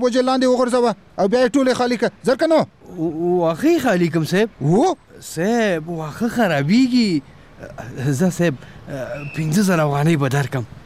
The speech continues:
Speaker 1: پنځه زره افغانۍ د سره وساته چې بې خرڅه نه شي. ژر واښه خالي کړه.
Speaker 2: زه صاحب، لس زره افغانۍ به درکړم. واښه مه راباندې خالي کوه.
Speaker 1: درته ومې ویل چې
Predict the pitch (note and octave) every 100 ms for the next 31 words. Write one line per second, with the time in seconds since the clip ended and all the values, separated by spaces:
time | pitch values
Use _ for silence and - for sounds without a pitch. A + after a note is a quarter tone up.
0 | - B2+ F#3+ A3 A3+ G#3+ A#3+ C4 B3 C#4
1 | C4 C4+ C#4 C4+ G#3 - - - G#3 B3
2 | C#4 C4+ C#4+ B3+ A3+ C3+ - - C4+ E4+
3 | D4+ D#4 C4+ C#4 A3+ C4 - - - -
4 | C#3 C#3+ C3 E3+ - D3+ B2+ B2+ A#2+ -
5 | - - D3 D#3+ D#3+ D#3 C#3+ B2+ C3 D#3
6 | C3+ B2 D3 C3+ B2+ A2+ - - D#3 F#3
7 | G3 - A3+ A3 D3+ C3+ C3+ C3+ C#3 B2+
8 | B2+ A#2+ A2 - - G#2+ - A#2+ B2 D3
9 | D3+ D3+ E3 D#3+